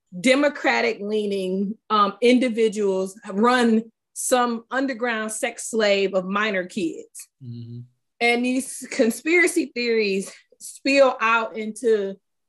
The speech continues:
Speaker 1: the most ridiculous stuff, but they have such a following.
Speaker 2: Mm-hmm.
Speaker 1: And the danger is that this following creates real damage,
Speaker 2: Yes.
Speaker 1: um, to people in their path. So e-, everyone's entitled to their political beliefs,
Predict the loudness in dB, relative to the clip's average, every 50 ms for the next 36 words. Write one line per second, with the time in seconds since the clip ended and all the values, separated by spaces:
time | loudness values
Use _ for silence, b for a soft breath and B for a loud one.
0 | _ _ -4 -4 -2 0 -2 -2 -2 -4 -6 -6 -2 0 0 0 0 -2 -4 -2
1 | 0 -2 -2 -4 -4 -4 -2 -2 -2 -2 -2 -4 -2 0 0 0 2 2 2 2
2 | 2 0 -2 0 0 0 0 2 0 -4 -6 0 2 4 4 6 4 4 2 0
3 | -2 -2 -4 -6 -10 -14 _ _ _ _ _ -16 -16 -14 -14 -8 -4 -2 0 2
4 | 2 0 2 2 2 4 4 4 4 4 4 2 2 0 0 -2 -4 -4 -4 -4
5 | -4 -6 -6 -6 -6 -10 -6 0 4 4 4 6 4 2 2 0 0 -2 -2 -4
6 | -4 -6 -10 -12 -14 _ _ _ _ _ _ _ _ _ _ -4 -2 0 2 2
7 | 4 4 2 0 -2 -8 -14 -12 -10 -8 -6 -4 0 2 4 6 8 8 8 8
8 | 6 6 4 2 2 2 0 0 -4 -8 -14 -20 _ -20 -20 -20 -20 _ _ -16
9 | -14 -10 -4 0 2 2 2 2 0 -2 -2 -2 -2 4 4 4 4 4 0 -6
10 | -6 -6 -6 -6 -6 -8 -8 -6 -2 0 0 0 -2 -4 -6 -10 -16 -20 _ _
11 | _ _ _ _ _ _ _ _ _ -10 0 2 4 4 4 4 2 0 0 -2
12 | -8 -14 -16 -4 _ 4 4 4 4 2 0 0 2 2 2 0 -2 -6 -8 -8
13 | -8 -10 -8 -4 -4 -4 -4 -4 -8 -10 -10 -8 -8 -8 -8 -8 -8 -4 -2 0
14 | 0 0 0 -2 -4 -4 -4 -4 -2 -2 -2 -2 -6 -8 -6